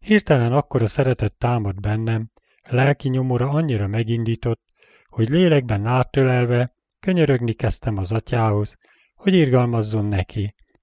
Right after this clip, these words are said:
mert csak ez a kis cérnaszál van neki még, és ha elszakad, elkárhozhat. Úgy könyörögtem, mint még senkiért,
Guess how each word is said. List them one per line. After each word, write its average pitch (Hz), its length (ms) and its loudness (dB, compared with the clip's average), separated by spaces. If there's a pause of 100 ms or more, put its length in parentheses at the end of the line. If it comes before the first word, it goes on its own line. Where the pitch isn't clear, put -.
mert 139 180 0
csak - 200 -2
ez 156 160 4
a 147 60 2
kis - 240 -6
cérnaszál 113 720 0
van 110 180 -4
neki 104 340 -4
még, 127 300 -2 (320)
és - 260 -8
ha 113 80 -2
elszakad, - 680 0 (260)
elkárhozhat. 92 1080 -4 (840)
Úgy 202 260 0
könyörögtem, 127 640 0
mint 120 240 -4
még 92 160 -6
senkiért, 120 800 -2